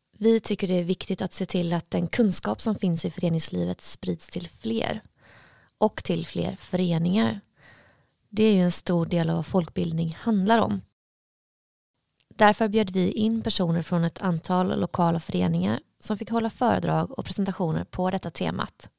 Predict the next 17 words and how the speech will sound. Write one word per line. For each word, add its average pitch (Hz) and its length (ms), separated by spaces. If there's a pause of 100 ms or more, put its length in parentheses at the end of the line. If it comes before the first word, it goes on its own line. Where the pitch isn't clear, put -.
(1700)
De 214 360
berättade 180 380
under 165 140
dagen 160 420
om 160 140
olika 190 340
inspirerande 175 500
sätt - 600
som 190 280
de 156 220
lyckats - 440
med 175 200
att - 140
engagera - 540
fler 185 420
i 170 40
föreningen. - 480